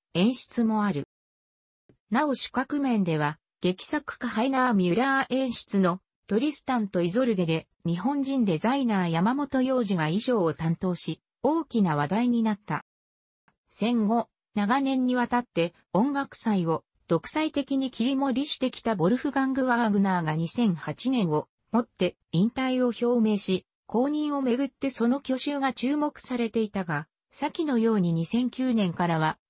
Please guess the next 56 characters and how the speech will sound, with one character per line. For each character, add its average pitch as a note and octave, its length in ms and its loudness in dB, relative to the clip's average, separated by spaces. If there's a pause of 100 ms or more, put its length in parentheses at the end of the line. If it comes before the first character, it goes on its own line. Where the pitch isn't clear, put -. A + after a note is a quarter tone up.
(100)
ボ E3 100 2
ル A#3+ 80 4
フ D4 160 -4
ガ C#4+ 140 0
ン C#4 80 -2
グ B3+ 100 2
の F#3 140 2
二 - 260 -4
人 C#4 140 0
の G3+ 100 4
娘 G#3+ 400 0
が F3+ 160 -2
総 C4 340 0
監 C#4 220 -2
督 - 240 -4
の D#3 140 -2
座 G#3+ 180 2
を F#3+ 80 2
引 - 140 -8
き - 120 -8
継 G#3+ 140 0
ぐ D#3+ 200 -2 (260)
こ F#3+ 100 0
と C4+ 140 0
に A3 160 4
な D#3+ 100 2
っ F#3 60 -8 (100)
た。 - 180 -4 (440)
現 C#4+ 260 0
在 G#3 220 2
は、 E3 200 0 (220)
カ F3 140 -2
タ C4 140 0
リ C#4+ 220 -2
ー - 40 -4
ナ・ D4 140 -2
ワ D4+ 160 2
ー - 40 0
グ A#3 120 2
ナ G3+ 180 4
ー - 20 -10
と F3 220 0
エ E3 100 2
フ A3 140 -2
ァ・ G#3+ 80 2
ワ C#4 180 4
ー B3 40 -4
グ B3 100 2
ナ G#3 160 4
ー - 20 2
の E3 140 0
二 D#3 160 0
頭 A#3 280 0
体 A#3+ 220 0
制 F#3 240 0
に E3 220 -2